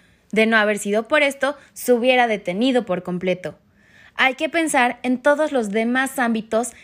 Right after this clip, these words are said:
en los que la digitalización ha contribuido. No solo lo es en la educación.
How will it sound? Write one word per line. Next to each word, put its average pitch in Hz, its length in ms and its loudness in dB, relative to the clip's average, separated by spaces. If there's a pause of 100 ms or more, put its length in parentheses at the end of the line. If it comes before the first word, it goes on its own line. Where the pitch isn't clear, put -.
en 247 120 -2
los 240 140 -4
que 247 120 -2
la 226 140 2
digitalización 247 1000 -2
ha 196 120 -4
contribuido. 202 720 -2 (480)
No 302 200 2
solo 330 280 2
lo 254 140 0
es 202 160 0
en 214 80 -2
la 196 80 -2
educación. 190 680 -2